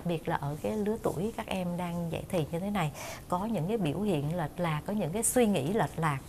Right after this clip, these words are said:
thì mình phải uốn nắn ngay. Vậy thì liên quan đến cái luật giáo dục sửa đổi kỳ này, theo hai vị khách mời có nên đưa vào những cái hành vi bạo lực học đường trong cái, ờ,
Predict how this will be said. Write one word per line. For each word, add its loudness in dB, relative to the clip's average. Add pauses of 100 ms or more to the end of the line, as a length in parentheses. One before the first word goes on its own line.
(140)
thì 2
mình 2 (160)
phải -2
uốn 4
nắn 2
ngay. 2 (720)
Vậy 6
thì 6
liên 6
quan 4
đến 4
cái 4
luật 4
giáo 4
dục 2
sửa 4
đổi 2
kỳ 0
này, 0 (380)
theo 6
hai 4
vị 4
khách 2
mời 6
có 4
nên 4
đưa 6
vào 2 (420)
những 2
cái 4
hành 2
vi 4
bạo 2
lực -2
học -6
đường 2 (140)
trong -2
cái, -2
ờ, 0